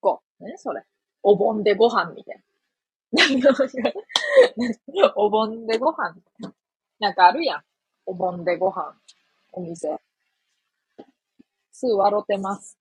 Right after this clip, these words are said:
いや、お盆でご飯あるやんな、なんか。あれ思い出すわ。幸子でゆき子って全然意味わからへんし。どういうことや？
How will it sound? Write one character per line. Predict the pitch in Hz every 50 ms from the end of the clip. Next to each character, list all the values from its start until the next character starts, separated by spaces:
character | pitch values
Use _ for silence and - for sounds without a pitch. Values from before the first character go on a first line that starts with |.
| _ -
い | 214
や、 | 214 214
お | 208 214
盆 | 208 240 247 247 262 262
で | 269 277
ご | 269 381
飯 | 392 - 254 208 180 175 175
あ | 185 233
る | 269 269
や | 202 175
ん | 151 165 156
な、 | 165 180
な |
ん | -
か。 | - - - - 160 156 147 - - - - - - _ _ _ _ _ - - - - _ _ _ _ _ _ _ _ _ _ 220
あ | 240
れ | 254 247 247 247 240 233
思 | 233 226
い | 220
出 | 220 214
す | 214 - 196
わ。 | 170 - - _ _ _ _ _ _ _ _ _ _ _ _ _ _ _ _ -
幸 | - - - 381 480 - - - -
子 | - 202 190
で | 175 180 185
ゆ | 202 233 233
き | - 202 -
子 | - 165
っ | -
て | 151 165
全 | - 285 339 330
然 | 339 330
意 | 392 403
味 | 294 170
わ | 156 -
か | - 139
ら | 135 -
へ | - - -
ん | -
し。 | - - - - - - - - _ _ _ _ _ _ _ _ _ _ _ _ _ _ _ _ _ _ _ _ _ _ _ -
ど | 185 190
う |
い | -
う |
こ | - 349 - -
と | -
や？ | 175